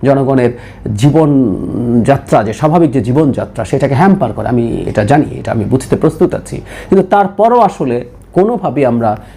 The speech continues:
এই দাবিটা করতে পারি না। এই দাবিটা করা এবং এরকম কোনো পদক্ষেপ নেওয়া আমাদের জন্য একটা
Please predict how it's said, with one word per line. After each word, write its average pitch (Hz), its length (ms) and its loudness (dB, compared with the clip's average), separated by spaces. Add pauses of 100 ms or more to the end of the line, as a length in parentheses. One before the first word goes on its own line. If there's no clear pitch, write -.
(180)
এই 151 140 6
দাবিটা 117 460 0 (260)
করতে - 260 -2
পারি - 200 -4
না। 117 240 -10 (120)
এই 127 120 2
দাবিটা 117 320 2
করা 143 320 0 (180)
এবং 113 260 -2
এরকম 110 200 0
কোনো 110 180 2
পদক্ষেপ 202 400 -2 (100)
নেওয়া 110 160 -10 (220)
আমাদের 113 260 -2
জন্য 113 160 0
একটা 101 140 -2